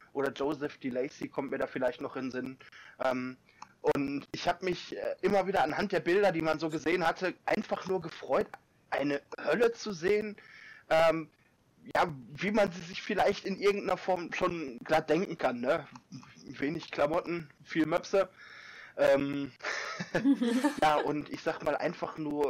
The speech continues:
rohes Roughness. Ähm, dann hatte ich noch dazu im Sinn Dinge wie Dantes Inferno, wo du ja auch in die Richtung kommst,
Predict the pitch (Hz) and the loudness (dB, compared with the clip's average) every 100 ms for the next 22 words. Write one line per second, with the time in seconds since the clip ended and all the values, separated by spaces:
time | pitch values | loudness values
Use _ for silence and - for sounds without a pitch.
0 | 123 139 120 160 185 180 170 - 123 117 | 0 -2 0 2 4 2 0 -8 -8 -2
1 | 143 175 - 175 170 - - - - - | 0 0 -2 -4 -4 -6 -16 -16 -16 -6
2 | - 135 139 139 - - - - - 139 | 0 0 0 -8 -14 -20 -20 -6 -2 0
3 | 220 208 - 175 - 147 - 202 156 170 | 0 -2 -2 -4 -2 -6 -4 -2 0 0
4 | 160 165 165 165 156 170 139 139 131 135 | 0 -2 -4 -4 -2 -2 -2 -2 0 0
5 | 165 - 131 - 135 156 165 160 139 135 | -2 -6 -6 0 0 0 -4 -6 -8 -4
6 | 135 - - 156 151 147 160 170 156 156 | -2 -2 -4 -6 -6 -6 -2 -2 0 0
7 | 170 - | -2 -10